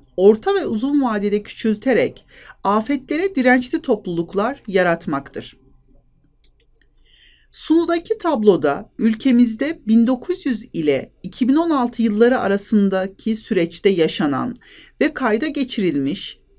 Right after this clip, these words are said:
deprem ve sel doğal gibi doğal kaynaklı afetlerin can ve mal kaybı sonuçları verilmektedir.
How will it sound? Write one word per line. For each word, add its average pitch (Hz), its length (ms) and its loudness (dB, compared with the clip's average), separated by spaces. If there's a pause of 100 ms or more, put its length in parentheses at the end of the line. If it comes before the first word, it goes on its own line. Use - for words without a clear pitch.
(120)
deprem 320 600 2
ve 285 100 -2
sel 311 460 -2 (300)
doğal 226 400 4
gibi 160 540 -2
doğal 220 320 2
kaynaklı 151 840 -2 (380)
afetlerin 208 800 0
can 339 280 0
ve 285 80 0
mal 277 240 2
kaybı 196 320 -4
sonuçları 214 840 -2 (340)
verilmektedir. 156 840 -2